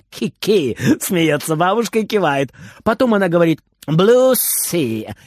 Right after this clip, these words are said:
И Фридер тоже говорит: «Блю си». И начинает есть. Он любит картофельное пюре и морковку тоже. «Кинкельбреле кнель?»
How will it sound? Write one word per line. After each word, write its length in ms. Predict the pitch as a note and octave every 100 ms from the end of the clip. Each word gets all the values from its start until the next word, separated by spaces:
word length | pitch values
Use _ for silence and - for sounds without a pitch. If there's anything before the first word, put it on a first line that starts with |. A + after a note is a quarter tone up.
| -
И 300 | D#3 E3 E3+
Фридер 360 | C#3+ F#3+ G3
тоже 240 | F#3 E3 C3+
говорит: 300 | C3+ C#3 -
«Блю 500 | B2+ C#3+ D#3+ D#3 D3+
си». 640 | E3 - - A4 G4 A#2 - _ -
И 80 |
начинает 480 | A#2 A#2+ B2 F3+ C#3
есть. 360 | G2 A2 - - _
Он 220 | - A2
любит 500 | G2 G#2 A2 F#2+ F#2+ -
картофельное 640 | G2+ G2 A2 G2 G2 G#2
пюре 400 | - G#2 G#2+ G#2+
и 60 | -
морковку 580 | B3 B3+ - F3+ - B2+
тоже. 440 | C#3+ B2 G#2+ G2+ - _ _ _ _ _ _ _ _ _ _ _
«Кинкельбреле 960 | - C#4 B3+ C4 E3+ A3+ A3 A#3 C#4 C#4+
кнель?» 760 | - G#3+ G3 G3+ F#3 G#3 C#4+